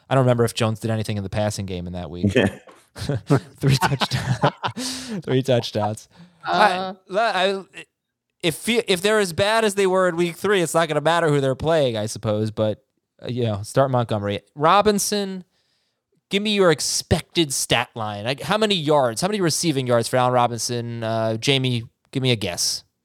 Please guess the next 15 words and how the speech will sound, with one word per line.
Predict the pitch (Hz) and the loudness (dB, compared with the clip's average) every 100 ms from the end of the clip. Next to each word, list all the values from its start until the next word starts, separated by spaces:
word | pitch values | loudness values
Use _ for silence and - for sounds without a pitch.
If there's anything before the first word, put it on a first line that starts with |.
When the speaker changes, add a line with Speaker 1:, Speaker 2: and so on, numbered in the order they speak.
| _ _ _ _ - | _ _ _ _ -12
Speaker 2:
Six | - 123 127 - | 0 2 2 0
for | 113 | -2
seventy-five | - 113 107 101 98 98 92 | 0 0 0 2 2 2 2
and | 87 | -2
a | |
touchdown. | - - 50 - _ _ _ _ _ _ _ _ _ _ _ _ _ _ _ _ _ | -4 -6 -10 -18 _ _ _ _ _ _ _ _ _ _ _ _ _ _ _ _ _
Speaker 3:
Wow, | 98 104 | 0 2
Speaker 1:
That's | 113 | 4
good. | 113 | 2
Speaker 3:
that's | 113 | 2
not | 127 117 | 2 2
a | 110 | 2
number | 113 104 | 2 2
two | - 107 | 2 2
receiver. | 90 113 127 - - | 2 0 0 -2 -12